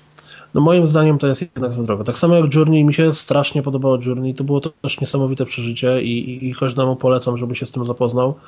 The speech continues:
To jednak wydawanie tych czterdziestu siedmiu złotych to jest troszkę za dużo moim zdaniem.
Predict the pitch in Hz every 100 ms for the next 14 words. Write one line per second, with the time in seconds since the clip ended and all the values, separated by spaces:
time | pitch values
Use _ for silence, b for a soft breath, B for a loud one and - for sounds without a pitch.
0 | B B B B B B 131 135 143 131
1 | 135 131 135 127 123 - 120 127 131 131
2 | 123 117 117 120 - 117 110 110 110 -
3 | - 123 - 120 113 110 104 98 95 92
4 | 90 85